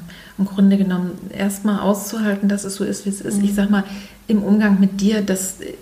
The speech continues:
Speaker 1: ich sag mal, da, da mu-, muss man nicht von Aushalten reden, aber, äh, davon, klar, die, diese allererste Irritation, die man hat, weil wir, weil das einfach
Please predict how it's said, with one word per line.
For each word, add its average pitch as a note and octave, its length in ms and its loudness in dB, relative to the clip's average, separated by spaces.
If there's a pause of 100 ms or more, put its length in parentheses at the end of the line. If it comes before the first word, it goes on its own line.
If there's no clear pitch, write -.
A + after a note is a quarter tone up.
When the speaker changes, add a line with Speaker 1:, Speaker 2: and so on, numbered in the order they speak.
(200)
Speaker 1:
ich G3 120 -4
sag G3 160 0
mal, G3 80 2
da, F3+ 260 -2
da F#3 160 -2
mu-, F#3+ 300 2
muss G#3+ 180 0
man A3 100 2
nicht G3+ 140 0
von F#3+ 140 0
Aushalten F#3 520 2
reden, E3+ 420 0 (380)
aber, F3+ 500 -4
äh, F3+ 220 -2
davon, F#3 520 -2
klar, F#3+ 260 -2
die, F#3 200 -4
diese - 420 -2
allererste G3+ 520 0
Irritation, G#3 800 -2
die G#3 100 2
man F#3+ 260 4
hat, B3+ 220 -4
weil F#3+ 160 0
wir, F#3+ 180 0
weil F#3+ 100 2
das G3 140 0
einfach G3 300 -2